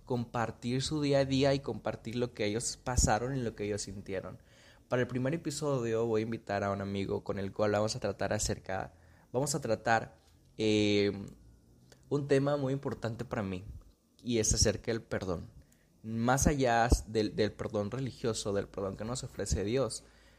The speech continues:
acerca del perdón, tanto el perdón emocional, tanto el perdón hacia otras personas, pero también a, a, hacia el perdón contigo mismo, porque a veces hay cosas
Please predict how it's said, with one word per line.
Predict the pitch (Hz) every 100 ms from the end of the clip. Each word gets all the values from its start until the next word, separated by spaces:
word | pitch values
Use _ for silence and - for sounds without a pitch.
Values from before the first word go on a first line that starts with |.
| _
acerca | - 113 117 104 123
del | 135
perdón, | 139 113 98 104 92
tanto | - 95 98
el | 98
perdón | - 95 101
emocional, | 113 139 - 104 110 131 139 147 147
tanto | 110 101
el | 101
perdón | - 101 98 104
hacia | 120 - 110
otras | 127 -
personas, | 110 - 131 117 113 139 - - _
pero | - 113
también | 110 107 107 104 110 - -
a, | 120
a, | - - 107
hacia | 95 - 110 120
el | 107
perdón | - 107 101 101 104 117 127 - _ _ _ _ _ _ _ _
contigo | 117 107 - 104 127
mismo, | 127 113 107 95
porque | 104 107 92
a |
veces | 95 - 104
hay | 98 98 - -
cosas | 113 - 98 - -